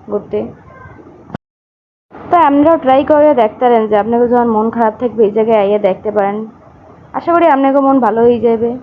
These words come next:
এই দেন কি সুন্দর একটা গাছ। আজকে ভিউটা অনেক সুন্দর ছিল,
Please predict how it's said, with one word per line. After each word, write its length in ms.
এই 120
দেন 180
কি 100
সুন্দর 320
একটা 240
গাছ। 340
আজকে 300
ভিউটা 280
অনেক 200
সুন্দর 340
ছিল, 200